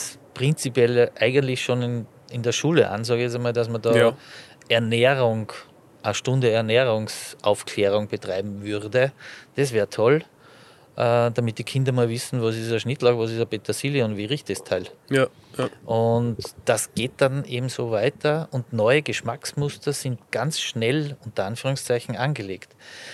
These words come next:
Speaker 1: Wenn der Kopf das einmal mitkriegt, über eineinhalb, zwei Wochen,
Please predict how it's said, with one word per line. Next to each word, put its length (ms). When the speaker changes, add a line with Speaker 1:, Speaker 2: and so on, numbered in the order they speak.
Speaker 1:
Wenn 180
der 80
Kopf 400
das 220
einmal 200
mitkriegt, 840
über 240
eineinhalb, 580
zwei 300
Wochen, 440